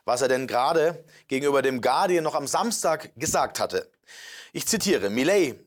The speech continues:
der den Klimawandel leugnet, hat versprochen, die zweitausenddreißig Agenda mit ihren siebzehn Zielen für nachhaltige Entwicklung nicht einzuhalten und aus dem Pariser Abkommen auszutreten, weil er Auferlegungen von außen nicht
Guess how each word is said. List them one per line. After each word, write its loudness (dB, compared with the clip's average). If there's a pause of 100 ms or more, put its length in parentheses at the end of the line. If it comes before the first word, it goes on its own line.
der 0
den -2
Klimawandel 2
leugnet, 0
hat -6
versprochen, 0
die -4
zweitausenddreißig 0
Agenda 0 (360)
mit -12
ihren 0
siebzehn -2
Zielen 0
für 0
nachhaltige -2
Entwicklung -4 (400)
nicht -2
einzuhalten 0 (300)
und -4
aus 0
dem 0
Pariser -2
Abkommen -4
auszutreten, -4 (400)
weil 2
er 2
Auferlegungen 2
von -4
außen 0 (200)
nicht -4